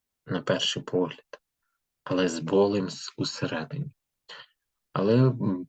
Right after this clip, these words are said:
пам'ятаємо, так, її рядки, що сама вона говорить: "Щоб не плакать, я сміялась". І продовжувала вона працювати, продовжувала вдосконалювати себе, продовжувала творити,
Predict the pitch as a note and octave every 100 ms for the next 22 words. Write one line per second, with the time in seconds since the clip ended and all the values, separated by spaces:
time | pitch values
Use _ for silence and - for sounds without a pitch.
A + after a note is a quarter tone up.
0 | - G2+ G#2 - A2 G2 F2+ F2 G#2 G#2
1 | - G2 G2 F#2+ F#2+ - - B2 A#2 -
2 | - G#2 F2+ - - F2 G#2+ G2 F#2 F#2
3 | F2+ F#2+ G2 E2 D#2+ - - A2 E2+ E2+
4 | D#2+ - G#2 A#2 - - - _ _ _
5 | _ _ _ - F#2+ - - F#2+ E2+ D#2+
6 | E2 - - - - - - - E2 -
7 | G#2+ A2 G#2 G#2+ F#2+ F2+ - - F2+ F2
8 | F2+ - _ _ _ - - - - F2+
9 | F#2 E2+ - D#2+ - F2 F2+ E2 F#2 F2
10 | D#2+ - - - F#2+ G#2 G#2 F#2+ F#2 -
11 | - F#2+ F2+ E2+ - - F#2 F2+ - E2+
12 | E2 - - E2+ F#2+ A2 - G#2+